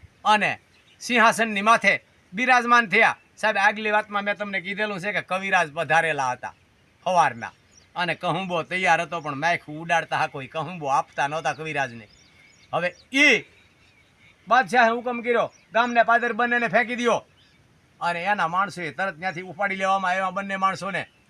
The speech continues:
પાણી નાખી અને જગ્યા લોહીવાળી સાફ કરી નાખવામાં આવી અને હુકમ કર્યો બાદશાહે, કહુંબો, કહુંબો એટલે તરત કહુંબાની તાહળી, અડધી તાહળી ભરી અને સારણની હમી બાદશાહે બે હાથે પકડીને લાંબી કરી, "લ્યો કવિરાજ,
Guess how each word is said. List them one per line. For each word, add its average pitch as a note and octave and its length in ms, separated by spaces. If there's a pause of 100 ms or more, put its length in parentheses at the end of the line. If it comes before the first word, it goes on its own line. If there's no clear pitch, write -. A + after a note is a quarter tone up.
(600)
પાણી F#3 260
નાખી F3+ 380 (280)
અને D#3+ 180
જગ્યા F3+ 440 (400)
લોહીવાળી F#3+ 440
સાફ G3+ 300
કરી G#3 160
નાખવામાં G3 480
આવી G3 260 (480)
અને E3 160
હુકમ G3 340
કર્યો G3 180
બાદશાહે, F#3 420
કહુંબો, G3 340
કહુંબો G3 520 (800)
એટલે E3+ 180
તરત F#3+ 340
કહુંબાની F#3 480
તાહળી, F#3 460 (180)
અડધી F3 280
તાહળી F3+ 320
ભરી F3+ 300 (580)
અને D#3 160
સારણની F3+ 500
હમી F3+ 180
બાદશાહે F3 480
બે F#3+ 180
હાથે E3+ 200
પકડીને F3 300
લાંબી F3+ 240
કરી, E3 160
"લ્યો A#3 180
કવિરાજ, C4 420